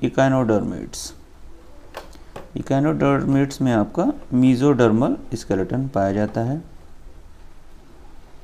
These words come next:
नेक्स्ट है, in mammals the dentary of lower jaw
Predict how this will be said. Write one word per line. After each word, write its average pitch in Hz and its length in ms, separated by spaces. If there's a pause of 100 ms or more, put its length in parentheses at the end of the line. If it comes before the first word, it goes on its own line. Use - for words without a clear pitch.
(1600)
नेक्स्ट 107 500
है, 127 280 (1700)
in 165 180
mammals 175 400 (100)
the 123 100 (120)
dentary 127 500 (1120)
of 120 200
lower 143 440
jaw 127 100